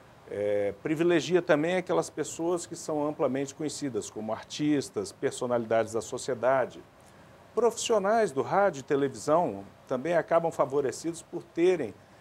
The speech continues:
é, é, por terem, em função da profissão, uma natural div-, divulgação de seus nomes nas mídias. E com tudo isso,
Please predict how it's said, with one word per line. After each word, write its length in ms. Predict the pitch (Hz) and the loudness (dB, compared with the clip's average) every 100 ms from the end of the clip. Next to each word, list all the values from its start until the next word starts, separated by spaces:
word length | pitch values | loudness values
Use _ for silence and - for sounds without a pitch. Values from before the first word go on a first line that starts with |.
| - | -8
é, 680 | 101 110 110 107 101 98 - - | 0 2 4 2 2 0 -4 -10
é, 340 | 101 98 92 85 - - - - | -8 -6 -6 -10 -12 -18 -20 -8
por 120 | 135 - | -6 -2
terem, 480 | 139 139 120 101 | 2 2 2 -4
em 60 | 120 | -8
função 460 | - 156 - 143 120 | -6 -6 -2 -2 4
da 240 | 160 220 | 8 8
profissão, 760 | 220 147 123 - - 180 160 - - - - - | 6 -2 -2 -4 0 2 0 -4 -20 -20 -20 -10
uma 240 | 127 147 170 | -6 0 4
natural 540 | 165 165 156 147 180 | 4 4 4 6 4
div-, 260 | 156 151 160 | 2 -6 -10
divulgação 760 | 120 131 143 139 120 - 131 127 | -8 -6 -2 0 0 0 -2 -2
de 80 | |
seus 240 | - 147 113 | -2 -2 -2
nomes 320 | 127 143 143 | -2 -4 -4
nas 220 | 185 156 | -4 -2
mídias. 500 | 131 127 87 - - - - - - - - - - - | -2 -2 -4 -10 -16 -20 -20 -20 -20 -20 -20 -20 -20 -8
E 160 | 175 190 | -2 -2
com 240 | 196 226 | 2 2
tudo 320 | 220 208 175 | 2 0 4
isso, 520 | 156 220 220 - 127 | 4 4 0 -2 -4